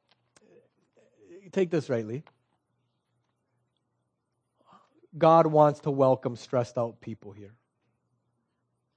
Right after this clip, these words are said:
Being stressed out doesn't, uh, keep you from it. It qualifies you for it. Can I say that?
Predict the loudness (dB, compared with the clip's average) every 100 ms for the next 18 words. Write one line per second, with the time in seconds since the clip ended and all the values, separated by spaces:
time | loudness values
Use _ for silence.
0 | _ _ _ _ _ _ _ _ _ _
1 | 2 2 2 4 4 6 6 6 6 4
2 | 4 0 0 2 4 2 0 -6 _ _
3 | _ _ _ _ _ -6 -4 -2 -4 -4
4 | -4 -4 -6 -12 _ _ _ _ _ _
5 | _ _ -8 -6 0 2 2 2 0 0
6 | -8 -6 0 0 0 _ _ _ _ _
7 | _ _ _ _ _ _ _ -12 -6 -2
8 | -2 -4